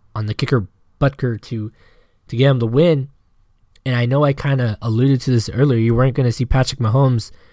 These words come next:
sprawling and running around at, like crazy, but, uh, ay, ay, ay, I would say a, a brain fart of a mistake towards the, towards the end. Uh, I think,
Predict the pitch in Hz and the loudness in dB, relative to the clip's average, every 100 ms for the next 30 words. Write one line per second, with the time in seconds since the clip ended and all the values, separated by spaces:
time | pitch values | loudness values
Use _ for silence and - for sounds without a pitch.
0 | _ _ _ _ - - 123 131 135 123 | _ _ _ _ -12 -4 2 4 4 4
1 | 113 120 123 110 120 143 120 110 110 - | 2 0 0 2 4 4 4 0 -4 2
2 | 160 165 123 110 120 113 107 - _ _ | 4 4 0 -2 -2 -2 -6 -12 _ _
3 | _ _ _ - _ _ _ _ _ - | _ _ _ -20 _ _ _ _ _ -6
4 | 147 135 120 135 151 131 113 - 131 143 | -2 0 0 0 0 0 -4 -8 -4 -4
5 | 143 139 131 117 _ _ _ _ - 127 | -2 -4 -4 -6 _ _ _ _ -14 -12
6 | 120 - 117 139 180 - 127 120 104 - | -12 -12 -8 -6 -6 -8 -6 -6 -8 -16
7 | - - 123 120 110 - - 151 - _ | -20 -14 -12 -10 -12 -16 -12 -12 -12 _
8 | - 135 117 117 - _ _ _ _ _ | -12 -10 -10 -14 -20 _ _ _ _ _
9 | _ _ _ _ - 143 117 113 - 143 | _ _ _ _ -8 -6 -6 -12 -8 -6
10 | 151 123 - _ - _ - - - 110 | -6 -8 -16 _ -20 _ -20 -20 -20 -14
11 | 110 107 - 135 135 | -10 -10 -10 -12 -12